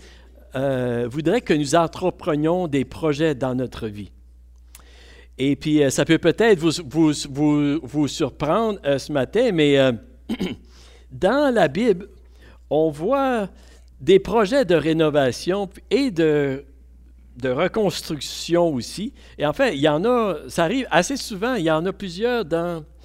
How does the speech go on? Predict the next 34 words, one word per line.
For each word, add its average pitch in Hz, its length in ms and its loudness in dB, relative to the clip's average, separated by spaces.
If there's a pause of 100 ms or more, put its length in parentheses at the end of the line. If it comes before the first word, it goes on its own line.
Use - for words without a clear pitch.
(220)
dans 160 480 -4
la 147 140 0
Bible. 190 180 -2
Puis 139 140 -10
je 160 100 0
crois 208 260 2
vraiment 214 340 0
que 151 280 2 (540)
le 147 80 -4
Seigneur, 214 480 2
vous 196 60 -2
savez, 170 400 -2
il, 147 140 0
euh, 139 240 4 (320)
que 156 160 0
c'est 220 320 -2
important, 247 640 -2 (800)
euh, 117 680 -4
aux 139 180 -4
yeux 147 320 -4
de 170 140 0
Dieu, 143 480 -4 (600)
euh, 117 520 -8
l'état 127 400 -4
de 208 160 4
notre 143 300 -2
bâtiment. 139 440 -2
Et 139 100 0
Dieu 165 220 -4
s'intéresse 220 720 0
aux 156 140 -2
projets 165 560 -2
de 143 80 0
rénovation 170 1040 2